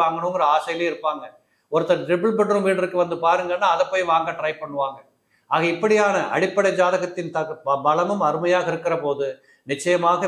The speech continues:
வீடு மனை வாசல் அடிப்படை வசதிகள், பால் காய்ச்சறது, கொண்டாடுறது, கோயிலுக்கு போறது, பிள்ளைகளுக்கு காது குத்துறது, மொட்டை அடிக்கிறது, இப்படிப்பட்ட குடும்ப குதூகூலமான கொண்டாட்டங்களை நடத்தி கொள்ளுகின்ற வாய்ப்புகளை கூட இந்த ராகு பகவான் உங்களுக்கு வாய்ப்பாக கொடுப்பார். மன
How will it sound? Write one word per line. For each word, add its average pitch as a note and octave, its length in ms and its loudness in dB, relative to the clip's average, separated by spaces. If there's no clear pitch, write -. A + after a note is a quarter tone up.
வீடு E3+ 240 0
மனை D#3 220 0
வாசல் D3 300 0
அடிப்படை D3+ 400 -4
வசதிகள், C#3 400 -6
பால் D#3 240 0
காய்ச்சறது, C#3+ 500 -6
கொண்டாடுறது, C#3+ 580 -4
கோயிலுக்கு E3 340 -2
போறது, C3+ 300 -6
பிள்ளைகளுக்கு E3 520 2
காது D#3+ 300 2
குத்துறது, D3 500 -2
மொட்டை C#3+ 300 0
அடிக்கிறது, C#3 460 -6
இப்படிப்பட்ட F#3 420 0
குடும்ப A3 400 2
குதூகூலமான G3+ 580 2
கொண்டாட்டங்களை F3+ 720 2
நடத்தி D#3+ 260 -6
கொள்ளுகின்ற D#3 500 -4
வாய்ப்புகளை D3+ 480 -4
கூட E3+ 240 -4
இந்த D#3 160 -6
ராகு D#3+ 300 0
பகவான் E3 340 -2
உங்களுக்கு C3+ 380 -8
வாய்ப்பாக C#3 440 -4
கொடுப்பார். B2+ 380 -10
மன C#3+ 280 2